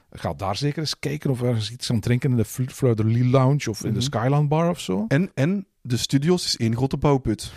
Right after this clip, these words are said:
Speaker 1: En er is één grote bouwput, maar daar zijn ook sinds tweeduizend veertien een boel dingen bijgekomen, hè. Denk maar aan, eh, ja, alles in Avengers Campus bijvoorbeeld. De nieuwe Pixar show Together, Mickey and the Magician. En dus ook Ratatouille. Die is weliswaar geopend in tweeduizend veertien, maar dus afhankelijk of ze in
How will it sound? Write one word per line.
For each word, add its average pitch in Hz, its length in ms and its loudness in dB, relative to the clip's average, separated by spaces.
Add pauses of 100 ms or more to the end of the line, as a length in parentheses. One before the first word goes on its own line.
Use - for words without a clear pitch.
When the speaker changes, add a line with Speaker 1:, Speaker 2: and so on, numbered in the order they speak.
Speaker 1:
En - 80 -16
er 131 60 2
is 113 100 0
één 185 140 0
grote 160 220 4
bouwput, 123 320 0
maar 131 120 0
daar 104 120 -2
zijn 127 200 0
ook 180 200 -2
sinds 139 240 -2
tweeduizend 113 380 -2
veertien 104 480 -4
een 113 120 0
boel 98 180 0
dingen 113 240 -2
bijgekomen, 110 640 -6
hè. 185 140 -4
Denk 95 180 -6
maar 104 180 -8
aan, 113 340 -6 (420)
eh, 101 260 -4
ja, 98 120 -4
alles 123 420 -2
in 104 140 -4
Avengers - 460 -8
Campus 127 380 -2
bijvoorbeeld. 190 720 -2 (320)
De 117 100 -2
nieuwe 117 280 2
Pixar 139 300 -2
show 135 200 2
Together, 170 640 -2
Mickey 143 320 2
and 131 80 4
the 120 140 4
Magician. 107 520 -2 (140)
En 135 100 -6
dus 127 100 -2
ook 131 140 0
Ratatouille. 151 600 -4
Die 123 140 -6
is - 180 -8
weliswaar 113 300 -4
geopend 147 300 -4
in 165 80 -2
tweeduizend 156 300 -4
veertien, 156 260 -4
maar 143 100 0
dus 113 100 -4
afhankelijk 131 380 -8
of 113 80 -14
ze - 60 -8
in 104 40 -10